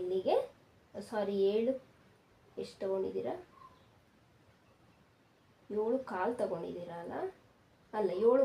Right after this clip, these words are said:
ಮುಕ್ಕಾಲು ತಗೊಂಡಿದ್ದೀರಲ್ಲ, ಇಲ್ಲಿಂದ ಇಲ್ಲಿಗೆ ನೀವು ಎಂಟು ತಗೋಬೇಕು. ನೋಡಿ, ನಾನು ಕರೆಕ್ಟಾಗಿ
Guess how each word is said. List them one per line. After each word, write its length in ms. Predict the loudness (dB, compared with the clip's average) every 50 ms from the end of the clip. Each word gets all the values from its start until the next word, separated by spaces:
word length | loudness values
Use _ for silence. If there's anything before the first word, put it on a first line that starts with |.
| 6
ಮುಕ್ಕಾಲು 320 | 4 0 0 0 0 0 0 0
ತಗೊಂಡಿದ್ದೀರಲ್ಲ, 640 | -2 -2 -4 -4 -6 -6 -8 -6 -6 -4 -4 -4 -4 -6 -8 -14 -20 -20 -20 _ -6 -4 0
ಇಲ್ಲಿಂದ 320 | 2 4 4 4 4 2 2 0 0
ಇಲ್ಲಿಗೆ 300 | -2 -4 -4 -2 -2 -2 -2 -4 0 4
ನೀವು 180 | 4 4 4 4 2 4 4 4
ಎಂಟು 220 | 2 2 0 -4 -4 -4
ತಗೋಬೇಕು. 380 | -2 -4 -4 -4 -6 -8 -10 -10 -8 -8
ನೋಡಿ, 160 | -8 -8 -8 -10
ನಾನು 140 | -10 -10 -10 -10 -4
ಕರೆಕ್ಟಾಗಿ 580 | -4 -4 -4 -4 -8 -16 -6 -2 0 0 0